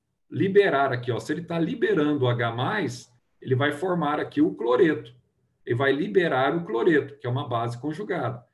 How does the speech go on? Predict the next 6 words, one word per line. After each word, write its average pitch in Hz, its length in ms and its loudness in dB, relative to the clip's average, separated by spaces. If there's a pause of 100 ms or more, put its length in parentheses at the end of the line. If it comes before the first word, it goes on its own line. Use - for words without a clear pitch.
(180)
que - 80 -14
é - 20 -8
uma 123 160 -2
base 117 280 -6
fraca, 131 500 -4 (500)
tá? 156 400 -2